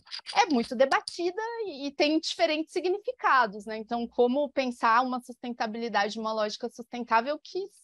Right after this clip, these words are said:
funcione pros povos também, né? É verdade que esse elemento, essa contradição, não é específica só do acordo União Europeia-Mercosul, né? Ela perpassa, inclusive,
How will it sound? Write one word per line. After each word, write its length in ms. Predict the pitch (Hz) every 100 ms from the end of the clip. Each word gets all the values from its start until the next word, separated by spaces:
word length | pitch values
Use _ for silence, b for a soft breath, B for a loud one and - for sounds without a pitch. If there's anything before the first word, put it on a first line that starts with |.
| _ _
funcione 400 | 302 294 294 320
pros 240 | - 440 _
povos 360 | 294 269 226 220
também, 360 | 220 220 185 185
né? 180 | 190 214 b b b b b -
É 80 | 330
verdade 680 | 415 466 240 247 359 349 349
que 180 | - 277
esse 400 | 285 392 - 302
elemento, 720 | 254 240 226 226 220 202 196
essa 260 | 202 - 220
contradição, 640 | 233 220 233 202 269 285
não 220 | 453 480
é 460 | 277 277 330 359 277
específica 840 | 247 - 285 269 277 285 - 320
só 300 | - 269 262
do 120 | 262
acordo 580 | 339 - 254 247 240 294
União 260 | 285 269 277
Europeia-Mercosul, 1120 | 294 - 254 254 262 277 - 453 - 269 233
né? 100 | 220
Ela 180 | 214 240
perpassa, 680 | - 285 294 233 226 254 -
inclusive, 640 | 285 285 240 214 247 302